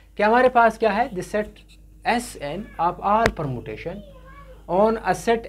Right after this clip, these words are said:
X is with n elements। यानी एस ए, एस एन क्या है? जैसे हमारे पास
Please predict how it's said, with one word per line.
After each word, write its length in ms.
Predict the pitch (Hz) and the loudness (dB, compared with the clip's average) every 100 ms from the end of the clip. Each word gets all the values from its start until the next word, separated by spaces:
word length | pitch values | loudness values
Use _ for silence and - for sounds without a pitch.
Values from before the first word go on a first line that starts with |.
| - | 0
X 280 | 240 269 - - - - - - - | 0 0 -6 -18 -20 -20 -20 -14 -4
is 340 | 190 208 214 | -2 -2 -4
with 260 | 151 147 - - | -2 -2 -4 -4
n 120 | 226 | 0
elements। 420 | 214 123 104 117 - - - - - - - - - - | 0 0 -4 -10 -18 -20 -20 -20 -20 -20 -20 -20 -20 0
यानी 540 | 151 196 233 294 - - - - 196 | 4 6 6 2 -2 -8 -20 -4 0
एस 300 | 226 240 - | 0 0 -6
ए, 280 | 208 214 208 | -4 -4 -2
एस 220 | 233 - | -4 -2
एन 220 | 202 220 | -4 -4
क्या 220 | 208 202 | 0 0
है? 260 | 190 226 254 - - - - - | 2 0 -6 -20 -20 -20 -20 -8
जैसे 400 | 127 180 180 247 | 0 0 2 2
हमारे 240 | 226 202 | 2 0
पास 400 | 196 202 202 202 | 4 4 4 0